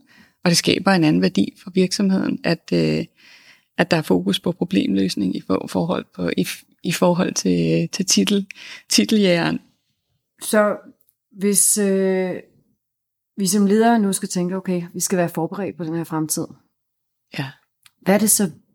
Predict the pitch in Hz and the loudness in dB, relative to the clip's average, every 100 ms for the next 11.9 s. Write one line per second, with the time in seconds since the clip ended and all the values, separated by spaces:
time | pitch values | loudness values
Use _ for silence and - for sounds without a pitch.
0 | - 202 139 - 190 - 233 - - 139 | -2 0 0 0 0 0 0 0 0 -6
1 | 131 139 - 151 139 135 135 127 139 - | -4 -6 -4 -4 -4 -4 -6 -8 -12 -4
2 | 143 131 147 160 147 151 151 127 151 147 | 0 2 2 2 0 0 0 0 -2 -2
3 | 135 - 135 - 156 143 160 156 139 120 | -2 -2 -2 2 2 4 2 2 2 0
4 | 123 117 120 - 135 - _ - - 82 | 0 0 0 0 -2 -6 _ -18 -8 -8
5 | - _ _ _ _ _ _ _ _ _ | -8 _ _ _ _ _ _ _ _ _
6 | _ _ _ - 196 196 - 226 208 214 | _ _ _ 0 4 4 2 2 4 2
7 | 214 247 233 208 202 214 - 196 - 196 | 2 0 2 2 2 0 0 -4 -2 0
8 | 185 180 175 175 190 185 202 220 240 226 | 0 0 -2 0 0 2 2 4 2 0
9 | 190 - 175 175 175 175 185 - 214 - | -2 -2 -2 -2 -2 -2 -2 0 0 0
10 | 220 208 185 185 190 185 175 220 107 220 | 0 0 -2 0 0 0 0 0 -2 -4
11 | 202 190 - 214 226 233 202 190 190 | -6 -4 0 0 2 0 -2 -6 -8